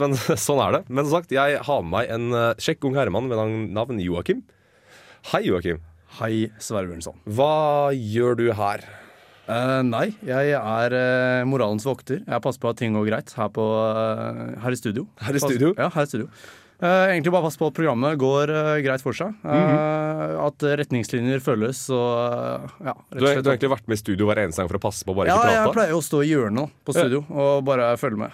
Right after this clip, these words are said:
Speaker 2: Eh, noen ganger så synes jeg det blir liksom litt for dekadent. Og,
Speaker 1: Ja.
Speaker 2: eh, i dag så vil jeg bare være her for å ytre min mening,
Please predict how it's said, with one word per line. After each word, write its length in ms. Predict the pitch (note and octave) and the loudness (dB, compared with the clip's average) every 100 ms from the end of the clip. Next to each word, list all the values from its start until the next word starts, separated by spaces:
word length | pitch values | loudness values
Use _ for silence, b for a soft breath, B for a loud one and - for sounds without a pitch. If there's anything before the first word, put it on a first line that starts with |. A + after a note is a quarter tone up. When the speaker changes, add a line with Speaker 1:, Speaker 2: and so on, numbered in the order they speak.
| - | -8
Speaker 2:
Eh, 480 | C#3 B2+ B2 B2 A#2+ | -4 -2 0 -2 -2
noen 180 | C3 B2+ | 0 0
ganger 160 | A#2 A2 | -2 -4
så 100 | B2 | -4
synes 160 | A#2+ A2 | -4 -2
jeg 480 | A2+ A2+ A2+ A#2 | -2 -2 -4 -4
det 160 | A2+ A2+ | -4 -4
blir 180 | G#2+ G#2 | -4 -6
liksom 260 | G#2 A2 | -4 -4
litt 140 | G#2+ G#2+ | -4 -4
for 160 | A2+ | -6
dekadent. 600 | G#2 A2 A2 G#2 - - - - | -4 -4 -6 -8 -10 -18 -18 -10
Og, 160 | A#2 | -2
Speaker 1:
Ja. 520 | D3 D#3 A#1 - - A#1 | 0 0 -2 -4 -6 -8
Speaker 2:
eh, 20 | - - B B B B B B B | -12 -20 B B B B B B B
i 20 | |
dag 200 | D#3 E3 | 0 0
så 140 | D#3+ F3 | 0 0
vil 80 | D#3+ | 2
jeg 120 | D3 | 4
bare 200 | C#3+ B2+ | 4 4
være 80 | A2 | 0
her 60 | |
for 120 | A2+ C3 | -2 0
å 200 | B2+ C3 | 0 -2
ytre 320 | C3+ - B2 | -4 -2 0
min 140 | B2+ | 0
mening, 340 | A#2+ A2 G#2+ | 0 -2 -4